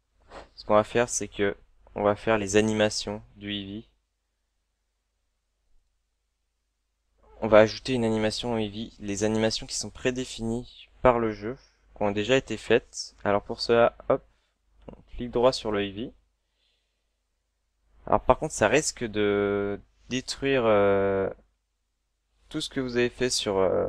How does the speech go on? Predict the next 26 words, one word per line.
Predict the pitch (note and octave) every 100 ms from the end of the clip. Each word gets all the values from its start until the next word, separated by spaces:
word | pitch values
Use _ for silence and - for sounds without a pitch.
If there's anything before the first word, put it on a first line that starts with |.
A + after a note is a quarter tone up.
| G2+
en | G2+
animation | G2+ G#2+ A#2 A2+ -
sur | A#2 G#2+
votre | G2 -
Eevee. | G#2+ C3
Donc | G#2
toutes | - -
les | -
bouches, | A2+ B2 C3+ -
et |
cetera, | - G#2 - A2 A2+
elles | G#2 F#2
vont | F2 F#2+
redevenir | F#2 A2+ G2+ A2+ G#2+
normales, | F#2 F#2 A2 C3+ - -
je |
crois. | F#2+ - A2+ C#3 - _ _ -
Normalement, | F#2+ F#2+ G2+ G2+
oui. | A2+ - _ - - - -
Là, | A2+
vous |
faites | A2+ A2+
clic | -
droit, | G#2 A2 C#3 -
import, | G#2+ A2 - B2+ - - - - _ _ _ _ _ _
sequence. | - A#2+ A2+ F#2+ - - -